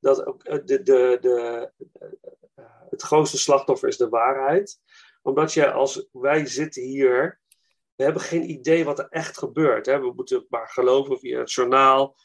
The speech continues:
of dingen die we horen. Eh, maar wat gebeurt er nou echt? En dat is in deze film, vind ik dat ook heel erg. De waarheid is het groot slachtoffer. Want niemand vertelt echt de waarheid de hele tijd.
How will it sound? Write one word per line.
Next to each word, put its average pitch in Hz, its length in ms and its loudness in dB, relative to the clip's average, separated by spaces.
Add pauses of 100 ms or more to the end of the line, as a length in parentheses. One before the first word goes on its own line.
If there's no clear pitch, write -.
(140)
of - 80 -20
dingen 127 200 -6
die 123 140 -8
we 127 60 2
horen. 143 760 2 (500)
Eh, 139 320 4 (140)
maar 156 220 -4
wat 180 180 0
gebeurt 156 280 -4
er 143 80 -6
nou 135 160 -4
echt? - 540 -6 (340)
En 143 120 -6
dat 170 140 -6
is 180 120 -8
in 185 80 -4
deze 202 260 2
film, 165 120 -10
vind 165 180 -6
ik 160 60 -18
dat - 100 -6
ook 175 140 -2
heel - 160 -2
erg. 123 220 -4
De 123 140 -2
waarheid 147 920 0
is - 140 -12
het - 100 -20
groot 143 280 0
slachtoffer. 165 720 -2
Want 147 140 -2
niemand 226 300 2
vertelt 160 380 2
echt 208 220 2
de 151 80 2
waarheid 143 480 0
de 78 100 -6
hele 78 200 -2
tijd. - 360 -12